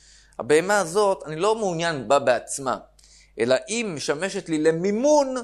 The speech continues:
לקנות, לפ-, לפדות אותה ובכסף לקנות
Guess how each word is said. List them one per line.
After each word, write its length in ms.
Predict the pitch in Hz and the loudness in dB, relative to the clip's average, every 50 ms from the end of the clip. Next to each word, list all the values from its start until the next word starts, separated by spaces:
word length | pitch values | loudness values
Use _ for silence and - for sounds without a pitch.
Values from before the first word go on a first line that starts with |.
| 240 _ _ _ _ _ _ _ | -12 _ _ _ _ _ _ _
לקנות, 500 | - 170 170 - 208 247 262 262 - - - _ _ _ _ 156 | -6 -6 -6 -4 -2 0 0 0 0 -6 -20 _ _ _ _ _
לפ-, 200 | 160 170 - - 170 165 - 170 180 175 170 - | -6 -6 -6 -6 -14 -14 -8 -6 -6 -6 -6 -6
לפדות 500 | 165 165 160 165 165 - 175 240 247 247 | -6 -4 -4 -4 -6 -2 -2 -2 -2 -2
אותה 160 | 247 262 277 262 | -2 -4 -4 -4
ובכסף 460 | 240 208 208 208 240 233 233 226 196 | -4 -8 -6 -6 -6 -8 -8 -10 -14
לקנות 460 | 208 208 208 202 208 208 208 208 - | -14 -12 -10 -8 -8 -8 -10 -12 -20